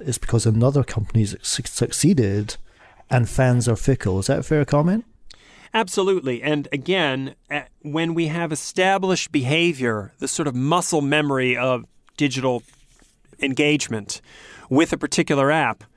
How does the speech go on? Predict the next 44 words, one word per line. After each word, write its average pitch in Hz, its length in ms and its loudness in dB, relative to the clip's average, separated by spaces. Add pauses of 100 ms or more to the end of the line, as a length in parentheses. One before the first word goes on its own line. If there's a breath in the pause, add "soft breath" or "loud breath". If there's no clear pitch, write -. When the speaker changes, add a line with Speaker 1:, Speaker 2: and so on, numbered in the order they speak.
(340 soft breath)
Speaker 2:
we 254 80 -4
can 277 140 2
also 254 240 2
get 180 160 0
bored 202 240 4
of 123 80 -4
it. - 240 -6 (260)
And 170 140 0
I 170 80 2
think 185 220 -2 (200)
you 165 120 -8
could 185 100 0
probably 262 220 2
find 175 340 0
plenty 226 300 0
of 160 80 2
examples 143 800 -2
in 143 160 2
your 131 200 2
own 151 460 2 (520 loud breath)
behavior 131 800 -2 (240)
of - 140 -2
stuff 180 380 0
that, 180 160 2 (440)
hey, 190 400 0
I, 175 100 0
that 190 140 2
was 170 160 0
really 170 220 2
compelling 165 540 0
for 139 180 0
a 135 60 2
period 196 380 4
of 147 80 -2
time, 160 360 2
but 160 160 2 (300 soft breath)
you 208 80 2
know 208 100 4
what? 196 120 4
I'm 165 120 4
looking 170 320 4
for 139 140 -6
something 131 420 0
new. 123 400 2